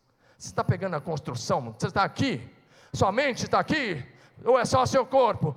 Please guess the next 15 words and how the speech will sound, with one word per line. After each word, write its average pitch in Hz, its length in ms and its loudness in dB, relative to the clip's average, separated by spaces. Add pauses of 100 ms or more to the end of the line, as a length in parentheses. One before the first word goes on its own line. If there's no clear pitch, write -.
(140)
Se - 100 0
a 247 60 4
sua 247 180 4
mente 285 320 -2
tá 247 80 4
aqui, 262 320 -2
pega 262 420 0
isso. 170 400 -2 (320)
Diga 247 200 0
assim 233 200 2
comigo, 175 480 -2
"Os 175 200 -2
homens 269 240 4
de 233 100 -4
Davi, 233 540 2